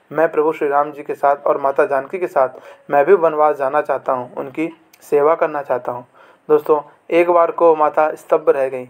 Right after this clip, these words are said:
लेकिन फिर माता ने पूछा कि "प्रभु ने क्या बोला?" उन्होंने बोला, "भगवान ने तो आज्ञा दे दी है और उन्होंने बोला है कि आप जाओ, माता से आज्ञा लेकर आओ।" माता ने पूछा, "आपने क्या बोला था?"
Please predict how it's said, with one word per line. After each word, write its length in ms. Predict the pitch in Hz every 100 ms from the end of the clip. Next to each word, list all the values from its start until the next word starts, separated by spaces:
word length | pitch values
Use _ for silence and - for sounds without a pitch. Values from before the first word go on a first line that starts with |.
| _
लेकिन 300 | 135 135 143
फिर 160 | 131 160
माता 280 | 151 143 156
ने 100 | 151
पूछा 340 | 151 135 127 120 _ _ _
कि 120 | - 156
"प्रभु 360 | 156 143 156
ने 100 | 165
क्या 200 | 160 165
बोला?" 320 | 143 139 123 120 _ _ _ _
उन्होंने 320 | - 143 151 175
बोला, 320 | 151 135 123 - - _
"भगवान 280 | 151 143 156
ने 80 | 170
तो 120 | 165
आज्ञा 280 | 147 143 160
दे 140 | 151
दी 180 | 160 170
है 160 | 139 123 -
और 100 | 147
उन्होंने 320 | 147 147 170
बोला 260 | 156 147 143
है 160 | 131 - _ _
कि 80 | 175
आप 220 | 147 143
जाओ, 340 | 143 147 131 - _ _ -
माता 280 | 135 135 143
से 220 | 170 170
आज्ञा 240 | 156 143 160
लेकर 300 | 151 143 135
आओ।" 140 | 123 - _ _ _ -
माता 260 | 147 156
ने 80 | 214
पूछा, 300 | 208 170 165 143 - 143
"आपने 320 | 143 175 190
क्या 180 | 196 196
बोला 240 | 165 156
था?" 260 | - 117